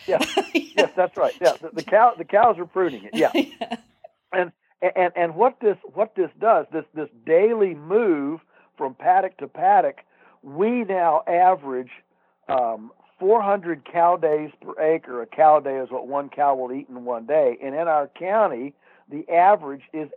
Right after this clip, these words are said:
Speaker 1: eighty cow days per acre. So we are five times the per acre production.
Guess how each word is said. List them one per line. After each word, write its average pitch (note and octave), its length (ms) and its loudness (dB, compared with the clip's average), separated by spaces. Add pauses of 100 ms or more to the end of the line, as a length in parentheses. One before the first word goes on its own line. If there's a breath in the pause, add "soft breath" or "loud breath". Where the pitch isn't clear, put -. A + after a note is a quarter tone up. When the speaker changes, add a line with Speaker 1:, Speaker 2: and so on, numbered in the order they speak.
Speaker 1:
eighty G3 500 0
cow C#3 280 4
days B2+ 280 -2 (120)
per B2 120 -12
acre. A#2+ 400 -4 (400 soft breath)
So D3+ 120 -2
we G3+ 220 -4
are C#3 140 -2 (140)
five G#3+ 420 6 (160)
times D#3+ 640 0 (480 soft breath)
the D#3 160 0
per D#3 340 -6
acre A3 400 2
production. C#3+ 840 -2